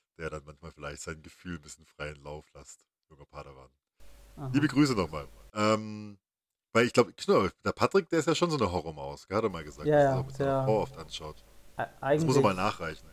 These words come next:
Speaker 2: eigentlich schade, dass ich ihm jetzt den, den Horror-Podcast weggenommen hab, aber du,
Speaker 1: Ja, er kann
Speaker 2: nä-,
Speaker 1: ja
Speaker 2: nä-, nächstes Jahr gibt's wieder einen.
Speaker 1: nachreichen. Genau, nächst-, genau, das machen wir jetzt zur jährlichen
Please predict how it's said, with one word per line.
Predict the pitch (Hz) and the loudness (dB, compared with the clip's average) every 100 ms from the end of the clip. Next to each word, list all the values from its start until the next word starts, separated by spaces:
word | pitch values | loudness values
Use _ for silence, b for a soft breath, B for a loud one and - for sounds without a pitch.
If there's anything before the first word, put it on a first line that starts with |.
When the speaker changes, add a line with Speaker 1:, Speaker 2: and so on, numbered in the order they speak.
| - | -6
Speaker 2:
eigentlich | 143 - | -4 -2
schade, | - 139 156 | 2 4 4
dass | 135 131 | 2 -2
ich | 131 | -4
ihm | 131 127 | -4 -4
jetzt | 127 - | -6 -6
den, | 135 127 123 | -4 -4 -4
den | 131 123 | -4 -4
Horror-Podcast | 131 139 131 - 135 - 131 - | -4 -4 -6 -6 -6 -4 -6 -6
weggenommen | 135 135 127 127 | -6 -4 -4 -4
hab, | 127 127 127 | -6 -8 -8
aber | 131 135 135 135 - - - - - - - | -10 -10 -12 -14 -18 -20 -20 -20 -20 -16 -4
du, | 135 | -2
Speaker 1:
Ja, | 127 95 | 2 2
er | |
kann | 110 - | 2 2
Speaker 2:
nä-, | |
Speaker 1:
ja | 87 78 | 0 0
Speaker 2:
nä-, | 147 180 190 | 4 4 4
nächstes | 151 170 170 | 0 0 2
Jahr | 147 | 2
gibt's | 131 131 | 0 -2
wieder | 139 131 | -4 -2
einen. | 120 | -4
Speaker 1:
nachreichen. | 95 - 80 - - - _ _ _ _ - | -8 -12 -16 -18 -20 -20 _ _ _ _ -8
Genau, | 104 69 | -8 -8
nächst-, | 71 78 _ | -20 -20 _
genau, | _ 98 | _ -10
das | 90 | -10
machen | 80 80 | -12 -20
wir | |
jetzt | - | -20
zur | - | -20
jährlichen | 76 80 _ | -20 -20 _